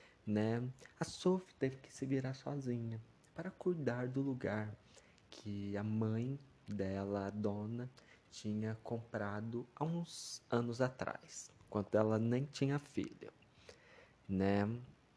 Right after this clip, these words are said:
É, ela tinha morrido, né? Infelizmente, no filme, eu acho que foi muito errado, é,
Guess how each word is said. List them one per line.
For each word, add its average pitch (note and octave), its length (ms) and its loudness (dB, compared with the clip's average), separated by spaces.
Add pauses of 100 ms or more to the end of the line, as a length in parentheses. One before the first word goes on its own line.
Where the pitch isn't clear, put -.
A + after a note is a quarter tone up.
(1120)
É, F#2+ 580 2
ela A#2+ 560 4
tinha - 140 -2
morrido, C3 680 2
né? C3 300 0
Infelizmente, G#2+ 840 0
no A2 80 0
filme, A#2+ 320 -6
eu E3 120 -6
acho - 220 -12
que - 100 -20 (160)
foi A#2+ 200 -10
muito B2+ 300 -4
errado, G#2+ 720 -4 (800)
é, G2+ 500 -2